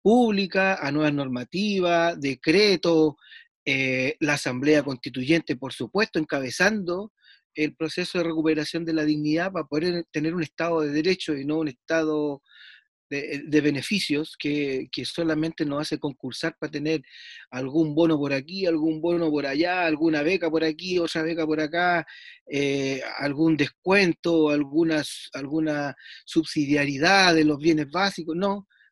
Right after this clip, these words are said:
queremos que sean derechos garantizados y eso nos va a generar un piso de dignidad política que nos va a permitir después sociabilizar esa política y tener dignidad social y política, y también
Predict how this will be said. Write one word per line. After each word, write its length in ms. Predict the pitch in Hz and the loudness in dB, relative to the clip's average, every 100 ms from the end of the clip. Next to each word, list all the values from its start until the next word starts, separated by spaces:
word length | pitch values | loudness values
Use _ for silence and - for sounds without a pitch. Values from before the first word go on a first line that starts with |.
| _ | _
queremos 260 | 156 180 190 | -6 -4 -4
que 160 | 180 | -6
sean 240 | - 185 180 | -4 -4 -2
derechos 340 | 160 170 170 | -2 -2 -4
garantizados 640 | 160 156 151 143 - 175 175 | -4 -4 -6 -10 -8 -6 -2
y 120 | 165 | -2
eso 180 | - 160 | -2 -6
nos 140 | 156 | -6
va 100 | 156 | -6
a 40 | |
generar 380 | 151 151 156 160 - _ _ _ - | -6 -6 -4 -8 -12 _ _ _ 4
un 220 | 165 165 - | 4 4 0
piso 500 | 240 254 - 185 214 | 0 0 -2 -6 -6
de 140 | 180 165 | -6 -4
dignidad 500 | 170 170 165 185 185 | -4 0 0 0 -2
política 600 | 180 196 196 190 220 233 - - - - | -4 -4 -6 -6 -8 -8 -20 -20 -20 -6
que 100 | 156 | -4
nos 180 | 156 | 0
va 40 | 165 | 0
a 60 | |
permitir 420 | 160 156 156 190 180 | 0 -2 -2 -2 -2
después 440 | 170 _ 196 240 - _ _ - - _ _ _ _ _ _ _ | -4 _ -2 -2 -6 _ _ -20 -20 _ _ _ _ _ _ _
sociabilizar 1000 | - 180 185 170 165 156 147 131 190 220 | -2 2 4 6 6 6 2 0 0 0
esa 200 | 214 208 | -4 -4
política 500 | 202 208 208 214 202 | -4 -6 -6 -2 -2
y 120 | 160 | -2
tener 300 | 156 170 170 | -2 -2 -2
dignidad 380 | 165 151 156 151 | -2 -2 -2 -4
social 400 | 143 - 196 196 | -10 -6 -6 -4
y 40 | |
política, 600 | 175 151 127 117 110 - - | -6 -8 -10 -14 -14 -16 -8
y 100 | 151 | -2
también 640 | 156 147 170 190 208 214 | -2 2 0 0 -4 -12